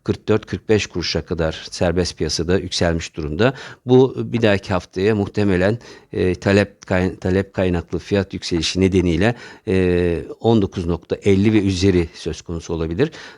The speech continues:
Dolayısıyla bu da, e, özellikle, e, altının gram fiyatı üzerinde etkili oluyor. Çünkü altın dış piyasa fiyatıyla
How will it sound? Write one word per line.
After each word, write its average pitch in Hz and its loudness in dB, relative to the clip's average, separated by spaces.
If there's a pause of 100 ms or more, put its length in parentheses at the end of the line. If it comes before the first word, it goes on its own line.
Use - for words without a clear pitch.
(120)
Dolayısıyla 139 4 (100)
bu 160 -2
da, 147 4
e, 120 2 (300)
özellikle, 117 0 (480)
e, 98 0 (380)
altının 113 2
gram 117 4
fiyatı 92 -2
üzerinde 98 2
etkili 123 -2
oluyor. 92 2
Çünkü 110 -2
altın 107 0
dış 127 -2
piyasa 110 2
fiyatıyla 101 -2